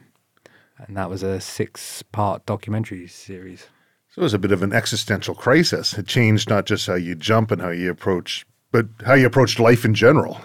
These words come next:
Speaker 1: Yeah. I, I realized at that point how lucky I was to, like, not be a statistic on the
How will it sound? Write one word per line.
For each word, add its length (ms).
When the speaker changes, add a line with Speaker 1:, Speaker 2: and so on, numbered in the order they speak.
Speaker 1:
Yeah. 300
I, 180
I 120
realized 460
at 80
that 140
point 200
how 100
lucky 340
I 40
was 460
to, 160
like, 220
not 240
be 140
a 100
statistic 640
on 200
the 180